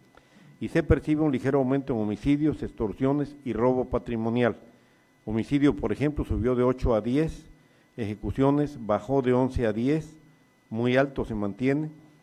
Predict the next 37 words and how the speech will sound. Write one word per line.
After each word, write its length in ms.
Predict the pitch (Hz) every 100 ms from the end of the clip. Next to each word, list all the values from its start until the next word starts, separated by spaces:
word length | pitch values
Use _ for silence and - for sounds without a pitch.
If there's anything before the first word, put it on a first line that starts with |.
| _ _
secuestro 520 | 107 - 139 143 139
bajó 300 | 107 98 131
de 220 | 127 120 -
uno 340 | 139 147 135 -
a 100 | 113
cero, 400 | - 139 151 165 - - _ _ _ -
privación 540 | 113 107 - 139 143
se 100 | 139
mantuvo 460 | 104 98 131 120 117
en 140 | 110
dos, 240 | 143 165 - - - _ 107
extorsión 580 | - 113 98 - 139
bajó, 440 | 127 113 127 143 117
subió, 320 | 123 113 135 135
perdón, 300 | 113 123 113
de 80 |
cero 240 | - 123 120
a 60 |
uno, 320 | 131 151 170 160 - - _ _ -
robo 360 | 110 139 143
subió 320 | - 117 131 135
de 80 |
treinta 420 | 127 107 101 101 101
y 60 |
seis 260 | 127 123 127
a 60 |
cuarenta 440 | 107 113 107 104 117
y 60 |
uno, 260 | 139 147 156 120
no 160 | 127
tuvimos 380 | 127 127 127 113
robos 300 | 120 117 120
a 60 | 123
banco, 440 | 143 151 - 160 - _ _ _ _
robo 260 | 113 139 131
a 60 |
vehículo 640 | 113 131 135 156 147 156